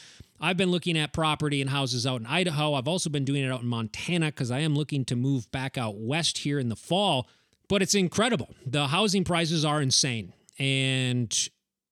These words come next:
I started looking in places where I'm like, "Okay, I know that place. I, I, I un-, I understand the communities, and I think it would be a good fit."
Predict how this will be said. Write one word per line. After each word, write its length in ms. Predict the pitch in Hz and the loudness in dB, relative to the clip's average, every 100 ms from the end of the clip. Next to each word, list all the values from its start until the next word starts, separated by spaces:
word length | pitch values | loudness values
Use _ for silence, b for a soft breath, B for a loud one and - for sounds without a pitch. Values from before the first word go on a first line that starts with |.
| _ _ | _ _
I 100 | 151 | -2
started 320 | 156 185 165 147 | 2 2 2 0
looking 280 | 185 190 | 0 0
in 80 | 170 | 0
places 480 | - 165 156 160 123 | 0 -2 0 -2 -2
where 120 | 156 | -2
I'm 80 | 143 | 0
like, 200 | 143 135 | -2 -2
"Okay, 300 | 196 - 170 | -4 -2 -2
I 100 | 156 | 0
know 200 | 151 160 | 0 0
that 200 | 160 147 | -2 -4
place. 360 | - 147 143 - | -4 -2 0 -2
I, 340 | 117 131 131 135 | -4 -6 -8 -6
I, 140 | 131 | -4
I 80 | 127 | -2
un-, 200 | 139 139 | -4 -6
I 180 | 135 127 | -6 -4
understand 420 | 139 139 - 143 | -2 -2 -2 -2
the 60 | 120 | -4
communities, 580 | - 196 202 185 180 147 | 0 2 2 2 0 0
and 160 | 131 | -2
I 120 | 131 135 | -4 -4
think 200 | 151 127 | -4 -2
it 40 | |
would 80 | 120 | -2
be 120 | 123 | -2
a 60 | 113 | -2
good 200 | 131 110 | -4 -6
fit." 360 | - 226 - | -4 -4 -4